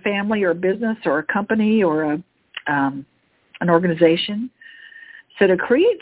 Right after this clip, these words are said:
synergy, you have to really allow people to have opinions and come to resolutions. Co-, they don't have to believe everything that you believe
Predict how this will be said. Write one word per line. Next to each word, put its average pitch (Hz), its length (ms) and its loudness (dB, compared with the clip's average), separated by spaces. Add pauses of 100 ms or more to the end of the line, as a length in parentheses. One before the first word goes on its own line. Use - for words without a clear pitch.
(100)
synergy, 196 420 -4
you 175 120 -6
have 294 320 -8 (200)
to 202 380 2 (580)
really 254 380 2
allow 185 480 2
people 175 680 -2 (220)
to 190 80 -6
have 185 300 0
opinions 170 520 -6 (140)
and 165 160 -8
come 226 340 2
to 190 100 2
resolutions. 151 920 -2 (760)
Co-, - 160 2
they 196 120 0
don't 254 160 -2
have 262 260 0
to 196 140 0
believe 190 480 2
everything 185 320 -2
that 156 120 -6
you 196 140 2
believe 254 420 2